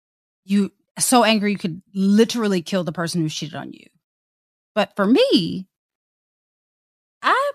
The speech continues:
feel like I appreciate my freedom too much to kill someone who has cheated on me, and I feel like they're not worth my freedom.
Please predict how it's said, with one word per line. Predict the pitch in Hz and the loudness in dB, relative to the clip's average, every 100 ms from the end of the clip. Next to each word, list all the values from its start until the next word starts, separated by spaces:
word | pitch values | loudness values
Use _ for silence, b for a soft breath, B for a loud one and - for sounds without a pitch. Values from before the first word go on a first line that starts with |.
| _ _ _ _ _ | _ _ _ _ _
feel | 269 233 | -2 0
like | 196 | 2
I | - 240 | 2 0
appreciate | 208 240 - 185 | 0 -4 -4 -4
my | 160 | -6
freedom | 156 214 233 240 | -6 -4 0 0
too | 240 | -2
much | 240 214 208 - | -2 -2 -4 -8
to | 190 - _ _ _ _ - | -10 -10 _ _ _ _ -10
kill | - 208 208 | -2 -2 -2
someone | - 214 196 185 | -4 -2 0 0
who | 190 | 0
has | 175 | -2
cheated | - 220 208 | -4 -4 -4
on | 196 | -2
me, | 196 196 - | -2 -4 -4
and | 170 | -6
I | - 170 | -4 -6
feel | 202 190 | -6 -4
like | 175 165 | -2 -4
they're | 151 156 180 208 | -8 -4 -2 0
not | 196 156 | -2 -4
worth | 160 160 | -8 -6
my | 151 | -8
freedom. | - 294 277 277 277 | -6 -4 -2 0 -2